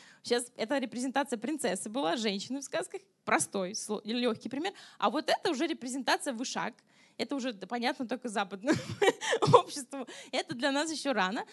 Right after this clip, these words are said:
но это тоже репрезентация. Какая? А, это репрезентация уже на уровне вообще всех стереотипов, и гендерных, и расовых в том числе, и так далее. Почему? Потому что как женщин угнетали там много-много-много времени, да,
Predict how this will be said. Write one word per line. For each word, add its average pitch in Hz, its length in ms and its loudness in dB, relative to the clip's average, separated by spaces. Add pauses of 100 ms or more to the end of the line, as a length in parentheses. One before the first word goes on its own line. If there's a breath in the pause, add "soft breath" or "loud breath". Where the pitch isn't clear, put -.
(140 loud breath)
но 240 120 0
это 392 180 0
тоже 330 240 2
репрезентация. 254 800 -2
Какая? 220 580 0 (1040 loud breath)
А, 226 760 4 (480)
это 254 220 2
репрезентация 240 720 -2
уже 247 340 -2
на 247 120 -2
уровне 262 380 -2
вообще 254 340 4
всех - 360 -2
стереотипов, - 720 -8
и 240 60 -2
гендерных, 214 720 -4
и 233 60 -2
расовых 208 600 -2
в - 60 -16
том 359 200 -2
числе, 330 540 0
и 254 260 -6
так 214 200 -6
далее. 151 220 -8
Почему? 214 460 -4
Потому 202 280 -4
что 175 260 -4
как 185 200 -6
женщин 427 400 -2
угнетали 320 580 2
там 247 200 2
много-много-много 226 880 0
времени, 185 480 -6
да, 247 200 -2